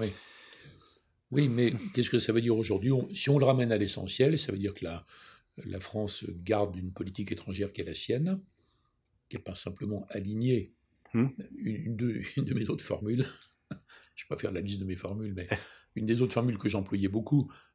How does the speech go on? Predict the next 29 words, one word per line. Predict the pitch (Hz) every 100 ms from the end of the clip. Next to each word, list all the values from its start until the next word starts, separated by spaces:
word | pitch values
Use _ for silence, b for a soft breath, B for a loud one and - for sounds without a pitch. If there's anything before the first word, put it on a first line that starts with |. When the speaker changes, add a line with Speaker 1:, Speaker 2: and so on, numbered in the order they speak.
| _
Speaker 1:
euh, | - 90
à | 87
l'époque | 90 - 143 -
pour | - 98
expliquer | - - 98 - 101
la, | 87 82 85
notre | 90 90 -
politique | 90 95 95 107 95
par | 87
rapport | 82 -
aux | 98
États-Unis, | 90 90 80 92 139
c'était : « | 147 101 101
Nous | 98
sommes | 95 101 95
amis, | 82 90 143 175 - _ _ _ _
alliés, | 104 98 107 135 170 - _ -
mais | 95
pas | 113 139
alignés. » | 123 113 101 90 - _ _ -
Speaker 2:
Hmm. | 101 - _ _ _ b b -
Speaker 1:
Tout | 107
le |
problème | 104 110 123
est | 127
là | 117
d'ailleurs, | 95 95 85
parce | 90
que | -